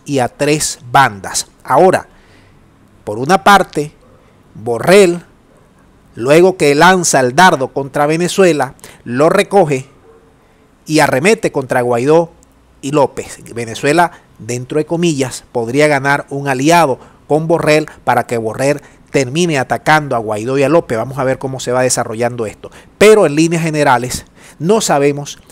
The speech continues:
si el gobierno de Venezuela va a endurecer su política de colocarle la otra meji-, mejilla a europeos y gringos, porque hay que decir lo siguiente a favor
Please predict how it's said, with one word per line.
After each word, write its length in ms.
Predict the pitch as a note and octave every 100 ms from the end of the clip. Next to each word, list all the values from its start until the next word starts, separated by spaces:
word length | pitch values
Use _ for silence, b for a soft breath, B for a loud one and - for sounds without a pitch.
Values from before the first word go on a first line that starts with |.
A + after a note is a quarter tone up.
| -
si 260 | - C3+
el 100 | B2
gobierno 540 | G#2+ A2+ F3+ F#3+ E3 C#3
de 120 | C3+
Venezuela 580 | D#3 D#3+ - C3+ C3 A#2+
va 220 | D3 E3
a 80 | E3
endurecer 960 | D3+ C3+ C#3 B2+ A2 - F#3 F3 B2+ - _ _ _
su 320 | - F#3 F#3+
política 640 | E3 C#3+ C#3+ D3+ - D#3 D3 B B B
de 220 | C3+ D#3
colocarle 540 | D#3 C3+ A#2+ D3+ D#3+
la 160 | E3 C3
otra 300 | D3 E3+ D#3+
meji-, 380 | C#3+ C3+ D3 E3+ C3 B2+
mejilla 460 | B2+ B2 D#3+ D3+ C#3+
a 40 |
europeos 720 | B2+ B2 A#2 - D#3 E3 E3 B B B
y 160 | - C#3
gringos, 380 | D#3 E3 B2 -
porque 320 | C#3 - D3+
hay 140 | G#3
que 260 | G#3 B3 B3
decir 460 | D#3+ D#3+ - A3+ A3+
lo 120 | G#3+
siguiente 640 | - C3 D#3 D#3 A#2 G#2
a 60 | G#2
favor 400 | C#3 C3 E3